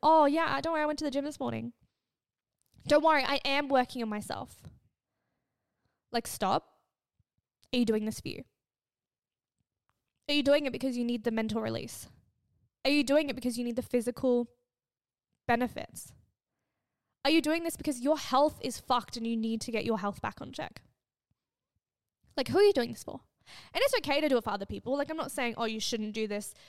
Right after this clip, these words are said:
for your kids or for your partner," whatever. But at the end of the day, you're gonna be the person who gets you out of bed. You're gonna be the person who gets you to the gym. And if you're doing this for fucking Sally down the road or for the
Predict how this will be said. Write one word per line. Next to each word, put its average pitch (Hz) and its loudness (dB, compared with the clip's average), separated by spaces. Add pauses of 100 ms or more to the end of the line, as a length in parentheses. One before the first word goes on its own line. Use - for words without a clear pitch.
(180)
for - -8
your 233 -2
kids 269 2
or 254 2
for 254 -8
your 254 -6
partner," 247 0
whatever. 247 0
But 233 0 (800)
at 302 2
the 359 2
end 427 2
of 403 -2
the 302 4
day, 277 2 (680)
you're 302 6
gonna 294 0
be 262 0
the 240 0
person 226 0
who 220 -4
gets 202 -6
you 233 -4
out 202 -2
of 208 -4
bed. 78 -2 (140)
You're 302 6
gonna 330 4
be 285 2
the 240 -2
person 214 -4
who 214 -6
gets - -8
you 240 -4
to - -12
the 208 -4
gym. 208 -6 (920)
And 269 0
if 269 -2
you're 349 4
doing 302 2
this 285 -4
for 254 -8
fucking 254 -2
Sally 240 4
down 233 2
the 226 2
road 233 6
or 226 0
for 247 0
the 226 0